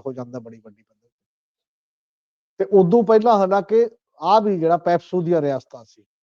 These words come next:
ਪਟਿਆਲਾ, ਨਾਭਾ, ਜੀਂਦ ਵਾਲੇ, ਨਾ-, ਪਟਿਆਲੇ ਵਾਲੇ ਰਾਜੇ ਨੇ ਉਦੋਂ ਪਹਿਲਾਂ ਬ੍ਰਿਟਿਸ਼ ਪੰਜਾਬ ਨਾਲ, ਜਿੱਥੋਂ ਇਹ ਸਤਲੁਜ ਤੇ ਇਹ ਸਾਰੇ ਨਿਕਲਦੇ ਸੀ, ਉਹਨਾਂ ਨਾਲ ਗੱਲ ਕੀਤੀ ਸੀ।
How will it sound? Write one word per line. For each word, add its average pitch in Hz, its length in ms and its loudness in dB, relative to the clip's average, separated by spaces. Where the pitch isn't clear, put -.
ਪਟਿਆਲਾ, 165 520 2
ਨਾਭਾ, 156 440 -2
ਜੀਂਦ 143 320 -6
ਵਾਲੇ, 131 200 -6
ਨਾ-, 139 140 -16
ਪਟਿਆਲੇ 165 460 0
ਵਾਲੇ 196 300 2
ਰਾਜੇ 170 280 0
ਨੇ 190 80 -2
ਉਦੋਂ 175 280 0
ਪਹਿਲਾਂ 196 360 0
ਬ੍ਰਿਟਿਸ਼ 175 300 0
ਪੰਜਾਬ 165 440 0
ਨਾਲ, 170 180 0
ਜਿੱਥੋਂ 160 320 -4
ਇਹ 170 100 -2
ਸਤਲੁਜ 156 540 -4
ਤੇ 156 200 2
ਇਹ 156 80 -2
ਸਾਰੇ 147 300 -4
ਨਿਕਲਦੇ 151 480 -2
ਸੀ, - 140 -8
ਉਹਨਾਂ 165 180 -2
ਨਾਲ 160 140 0
ਗੱਲ 123 220 -6
ਕੀਤੀ - 340 -20
ਸੀ। - 120 -20